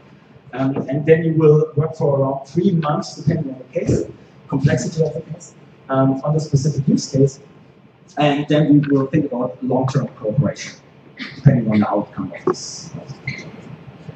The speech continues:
Um, who should apply? Who's, which startups are we looking for? Again, uh, we're looking for startups globally.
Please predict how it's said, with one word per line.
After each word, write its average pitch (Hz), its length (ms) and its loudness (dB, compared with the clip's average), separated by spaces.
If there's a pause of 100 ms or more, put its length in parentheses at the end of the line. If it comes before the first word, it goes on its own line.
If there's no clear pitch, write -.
(380)
Um, 123 420 6 (1500)
who 170 80 6
should 233 200 2
apply? - 420 2 (160)
Who's, - 480 2
which 151 200 0
startups - 480 -2
are 135 80 2
we 135 140 6
looking - 260 -6
for? - 300 -8 (320)
Again, 175 460 -2 (100)
uh, 147 160 2
we're 147 120 4
looking 156 200 0
for 139 100 -4
startups 139 500 -2
globally. 220 400 6